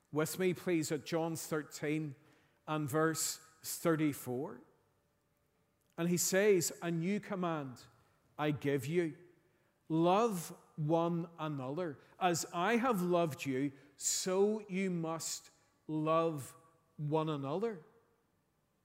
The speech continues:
And what we can say of this command of the Lord Jesus tonight, first of all, is that it is a simple command.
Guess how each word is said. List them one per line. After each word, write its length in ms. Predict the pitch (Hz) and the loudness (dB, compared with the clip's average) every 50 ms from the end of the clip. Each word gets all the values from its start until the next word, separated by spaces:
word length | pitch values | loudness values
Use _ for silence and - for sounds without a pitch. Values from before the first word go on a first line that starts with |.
| _ _ _ _ _ _ _ _ _ _ _ _ _ _ _ _ _ _ - - | _ _ _ _ _ _ _ _ _ _ _ _ _ _ _ _ _ _ -10 -4
And 100 | 175 190 | 2 4
what 140 | 196 233 233 | 4 4 4
we 100 | 247 208 | 2 0
can 180 | 214 214 190 | 2 0 0
say 400 | 160 - - - 175 160 170 196 | 0 -4 -4 -4 -2 -2 0 0
of 160 | 202 208 175 160 | 0 0 0 -2
this 180 | 220 202 - | -4 -4 -4
command 460 | - - 214 196 196 196 196 202 185 | -8 -10 -8 -6 -6 -4 -4 -4 -4
of 100 | 185 165 | -4 -2
the 100 | 156 185 | -2 0
Lord 260 | 180 175 185 185 175 - | 2 2 2 2 2 0
Jesus 500 | - 180 180 180 165 170 190 175 - - | -4 -6 -4 -4 -4 -4 -6 -6 -6 -6
tonight, 360 | - 196 185 180 175 170 170 - - - - _ _ _ _ - | -6 -6 -4 -2 -2 -4 -4 -8 -20 -20 -20 _ _ _ _ -20
first 420 | - - - 190 196 190 - - | -14 -4 0 0 0 0 0 -2
of 120 | 226 180 | 0 0
all, 220 | 196 196 190 190 190 - | 2 0 0 0 -2 -4
is 300 | 170 170 170 165 - - | -2 0 0 0 0 -2
that 280 | 170 165 165 160 - - | -4 -4 -4 -6 -8 -6
it 140 | - 170 160 | -4 -2 0
is 480 | 165 165 170 165 160 147 - - - - - _ _ _ _ _ - | 0 2 2 2 0 0 -4 -8 -8 -10 -14 _ _ _ _ _ -4
a 100 | - 180 | -4 0
simple 640 | - - - - - - 151 156 165 156 196 196 190 185 | 2 2 2 2 2 2 0 0 0 0 2 2 2 2
command. 640 | - 202 202 196 202 196 196 165 139 127 123 - | 2 -2 0 0 0 0 -2 -2 -6 -8 -14 -18